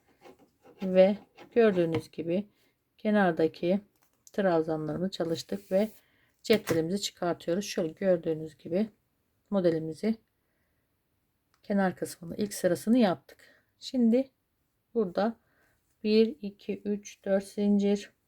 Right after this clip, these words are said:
modelimi çevirdim. İki kere doladım. Hemen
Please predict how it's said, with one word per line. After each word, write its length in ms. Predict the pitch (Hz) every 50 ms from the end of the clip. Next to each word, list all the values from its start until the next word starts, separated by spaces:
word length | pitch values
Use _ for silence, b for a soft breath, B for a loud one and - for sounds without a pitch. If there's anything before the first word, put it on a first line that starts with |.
| _ -
modelimi 480 | 196 185 175 - 175 170 160 156 131 131
çevirdim. 560 | - - - 208 196 190 185 175 180 175 180
İki 120 | 185 -
kere 280 | - - 196 185 165 -
doladım. 420 | 196 202 202 190 185 190 196 196 - _ _ _ _ _ _ _ _ _ _ _ _ _ _ _ -
Hemen 400 | 202 196 190 180 160 165 185